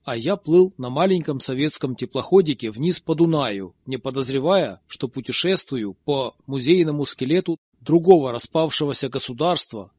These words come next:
тогда еще совершенно неведомого мне. Туристическая поездка начиналась в Братиславе, куда нужно было прилететь из Киева самолетом.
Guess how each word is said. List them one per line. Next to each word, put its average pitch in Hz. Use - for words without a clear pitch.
тогда 135
еще 165
совершенно 175
неведомого 127
мне. 110
Туристическая 135
поездка 135
начиналась 151
в 131
Братиславе, 139
куда 160
нужно 151
было 143
прилететь 135
из -
Киева 160
самолетом. 131